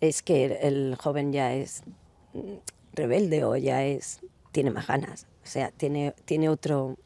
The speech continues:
otras ilusiones. Y si yo conozco jóvenes, si no fuera por los jóvenes.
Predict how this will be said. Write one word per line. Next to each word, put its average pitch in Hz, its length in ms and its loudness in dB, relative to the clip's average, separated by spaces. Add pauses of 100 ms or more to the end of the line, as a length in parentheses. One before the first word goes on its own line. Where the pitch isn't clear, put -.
(180)
otras 165 240 2
ilusiones. 147 460 -4 (720)
Y 214 120 4
si 139 220 2
yo 104 200 -4
conozco - 360 -8
jóvenes, 139 440 -4
si - 160 -4
no 139 120 2
fuera - 220 -4
por - 120 -6
los - 100 -8
jóvenes. 139 320 -10